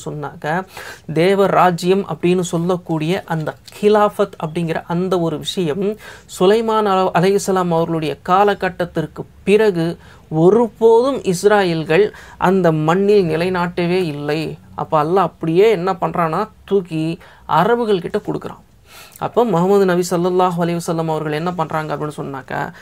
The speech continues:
அந்த இறையாட்சியை அரபு மண்ணில் நிலைநாட்டி, அந்த ஆட்சியை அப்படியே எது வரைக்கும் கொண்டு வராங்க? பைத்துல் முகத்தஸ் வரைக்கும் கொண்டு வந்து கொடுக்குறாங்க.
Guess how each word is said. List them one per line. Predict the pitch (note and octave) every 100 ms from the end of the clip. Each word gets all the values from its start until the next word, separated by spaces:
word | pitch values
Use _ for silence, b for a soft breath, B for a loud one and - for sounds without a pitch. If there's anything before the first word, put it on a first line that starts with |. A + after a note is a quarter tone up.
| B B
அந்த | D3 E3+ F#3+ F#3 G#3
இறையாட்சியை | F3+ D#3+ F3+ F#3 D3+ D3+ - C#3+ G3+ -
அரபு | - D#3 G3 A3+ A3
மண்ணில் | E3+ E3 E3 D#3
நிலைநாட்டி, | D3 D#3 F3 D3+ C#3+ - A3
அந்த | - D#3 E3+ F3 D#3
ஆட்சியை | E3+ F3+ G#3+ - F3+ A3 A3+
அப்படியே | - D3+ - G3 F#3+ A3 B3+ -
எது | F3 F#3+
வரைக்கும் | A3+ G#3+ G3+
கொண்டு | F3+ F3+ F3+
வராங்க? | F3 D#3+ D3
பைத்துல் | D3+ F#3+ G#3+ - A3+ G#3
முகத்தஸ் | F#3+ F#3 F3 E3
வரைக்கும் | E3+ A#3
கொண்டு | G3+ F#3
வந்து | E3+ E3
கொடுக்குறாங்க. | G3+ - -